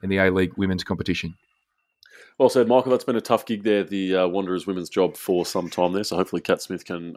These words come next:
Speaker 2: make a solid fist of it. My moment of the week comes from Scotland. I just want to read you some comments from new Rangers boss,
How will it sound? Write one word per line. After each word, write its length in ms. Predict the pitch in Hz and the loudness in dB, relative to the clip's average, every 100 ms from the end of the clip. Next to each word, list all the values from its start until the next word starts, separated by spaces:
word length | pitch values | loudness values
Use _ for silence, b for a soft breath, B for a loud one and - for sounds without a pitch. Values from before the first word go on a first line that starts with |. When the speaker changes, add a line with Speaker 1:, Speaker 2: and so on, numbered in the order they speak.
| - | -8
Speaker 2:
make 200 | 87 82 | -8 -8
a 80 | - | -10
solid 300 | - 92 85 | -6 -6 -6
fist 220 | 104 - | -10 -10
of 60 | 104 | -8
it. 80 | 101 B B | -8 B B
My 80 | 160 | 4
moment 180 | 165 170 | 4 4
of 80 | 165 | 4
the 40 | |
week 240 | 165 165 | 4 2
comes 400 | - 151 143 139 - | 0 -2 -2 -6 -10
from 320 | - 139 135 - | 0 2 2 -2
Scotland. 560 | - - 151 147 147 | -8 0 0 0 0
I 60 | 151 | -2
just 160 | - | -2
want 80 | 175 | 0
to 60 | 131 | 4
read 180 | 127 120 | 4 2
you 60 | |
some 180 | 113 107 | -6 -8
comments 380 | - 123 113 104 | -4 -2 -2 -2
from 140 | 101 | -4
new 180 | 104 101 | -4 0
Rangers 480 | 95 98 101 92 85 | 2 4 2 -4 2
boss, 320 | 98 90 - | 4 4 0